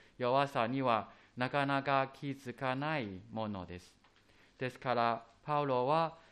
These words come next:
それぞれ自分の行いを吟味しなさいと語ります。人間みんな罪人であり、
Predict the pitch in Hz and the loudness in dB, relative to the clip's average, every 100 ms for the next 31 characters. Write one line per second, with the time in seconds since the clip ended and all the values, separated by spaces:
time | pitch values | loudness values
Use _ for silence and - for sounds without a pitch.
0 | _ - 170 214 196 151 127 120 - 143 | _ 0 4 4 4 4 4 2 -2 -6
1 | 160 175 175 175 170 170 - - - - | -2 -2 2 6 8 8 4 -6 -20 -2
2 | 131 156 151 151 147 147 156 160 156 - | -2 2 2 4 2 2 4 4 4 -2
3 | - 147 143 135 127 - 120 127 123 160 | -6 -2 2 0 0 -6 -6 -6 -6 -2
4 | 160 156 - - 147 135 - - 104 117 | -2 -2 -6 0 0 0 -4 -12 -10 -4
5 | 113 107 104 104 - - _ _ _ _ | -4 -4 -6 -8 -12 -20 _ _ _ _
6 | _ _ _ 135 147 147 143 143 143 - | _ _ _ -2 0 0 2 2 2 -2
7 | 127 127 131 127 123 - - - 139 131 | -4 -2 0 0 0 -6 -18 -4 0 0
8 | 107 113 107 127 120 147 143 - 110 107 | -2 -6 -4 -2 -2 -2 -6 -6 -6 -6
9 | 113 113 | -6 -8